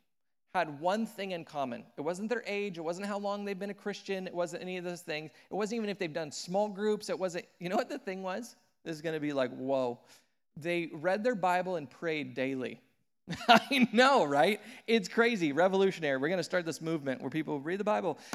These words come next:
Um, but there is something about the faith which it is not difficult, or excuse me, it's not complex, but it's difficult.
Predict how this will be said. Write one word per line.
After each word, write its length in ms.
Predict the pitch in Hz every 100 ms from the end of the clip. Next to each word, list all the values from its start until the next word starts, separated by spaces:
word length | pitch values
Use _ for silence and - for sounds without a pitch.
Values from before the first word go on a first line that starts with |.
| -
Um, 420 | 202 196 185 165 - - _ _ _ -
but 300 | 202 226 - _ _ _
there 240 | 202 226
is 160 | 226 -
something 520 | 233 254 262 302 349 269 - _ _ _ _ _ _ _
about 320 | 160 196 208
the 60 | 214
faith 340 | - 180 180
which 300 | 170 165 - -
it 140 | 185
is 380 | 180 156 139 - _ _ _ _ _
not 520 | 147 160 180 240 233 - 151
difficult, 640 | 180 - 139 113 160 -
or 80 | 190
excuse 300 | 185 - 196
me, 100 | 175
it's 140 | 175 190
not 200 | 208 202
complex, 500 | 220 208 - 160 -
but 120 | 160
it's 180 | 143 139
difficult. 580 | 139 - 117 123 -